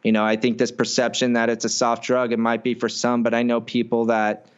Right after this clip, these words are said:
have, uh, smoked weed until they were in their late thirties, haven't really accomplished much. And when they quit, they have psychological withdrawal that's really intense. And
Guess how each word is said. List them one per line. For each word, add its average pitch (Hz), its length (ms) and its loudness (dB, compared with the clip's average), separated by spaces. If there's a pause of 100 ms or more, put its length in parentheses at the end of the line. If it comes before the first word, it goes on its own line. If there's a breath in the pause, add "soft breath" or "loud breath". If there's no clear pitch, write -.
(300 soft breath)
have, 117 280 0
uh, 110 240 2
smoked 120 400 -2
weed 120 260 2
until 117 300 0
they 117 140 2
were 110 160 2
in 117 140 0
their 113 160 2
late 113 280 0
thirties, 117 560 2
haven't 113 280 0
really 113 260 2
accomplished 113 560 -2
much. 107 400 0
And 107 80 2
when 107 100 2
they 107 120 2
quit, 117 320 0
they 107 80 2
have 107 160 0
psychological 110 800 0
withdrawal 117 400 0
that's 104 220 -2
really 107 260 2
intense. 104 560 0
And 101 240 2